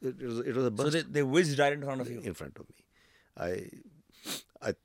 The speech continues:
Speaker 1: thought I could smell something.
Speaker 2: So other close encounters that you can recall?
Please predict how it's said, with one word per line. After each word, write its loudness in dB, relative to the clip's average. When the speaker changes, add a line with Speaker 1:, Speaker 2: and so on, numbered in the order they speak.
Speaker 1:
thought 10
I 8
could -2
smell -4
something. -14
Speaker 2:
So -4
other 6
close -2
encounters 0
that -2
you -4
can -4
recall? -2